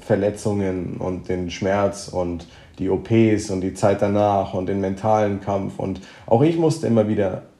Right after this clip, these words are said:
mich zurückkämpfen mit der Ernährung und diesen Themen. Gerade dann, wenn, du musst dir vorstellen, deine ganze Existenz zum Beispiel am Spiel steht. Und ich kenn diese Situationen. Ähm, erst vor kurzem, vor zweieinhalb Jahren war ich an dem Punkt,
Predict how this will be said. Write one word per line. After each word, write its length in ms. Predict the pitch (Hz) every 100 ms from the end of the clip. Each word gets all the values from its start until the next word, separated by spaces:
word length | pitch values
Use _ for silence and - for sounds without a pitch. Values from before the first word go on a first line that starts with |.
| _
mich 220 | 113 110
zurückkämpfen 640 | - 107 110 - 104 - 98
mit 120 | 95
der 80 | -
Ernährung 460 | 95 95 104 98
und 100 | 92
diesen 260 | 95 92 95
Themen. 400 | - 90 - 98
Gerade 320 | 98 120 120
dann, 340 | 117 127 131 - - - _
wenn, 460 | 101 107 107 101 101
du 160 | 101
musst 180 | 113 113
dir 80 | 110
vorstellen, 380 | - 123 - 110
deine 180 | 107
ganze 300 | 110 110 -
Existenz 520 | 117 - - 131 165 -
zum 120 | 139
Beispiel 300 | 123 - 107
am 100 | 101
Spiel 300 | - 104 95
steht. 240 | - 95
Und 100 | 104
ich 140 | 107 -
kenn 160 | 147
diese 180 | 170 131
Situationen. 680 | 98 - 101 - 104 92 92 - - - - _ -
Ähm, 400 | 67 - - - -
erst 340 | 107 113 -
vor 300 | - - 107
kurzem, 520 | - 151 165 120 98
vor 360 | 92 98 98 98
zweieinhalb 500 | - 110 123 123 107
Jahren 300 | 120 165 147
war 120 | 107
ich 120 | 104
an 60 | 107
dem 140 | 104
Punkt, 340 | 104 120 135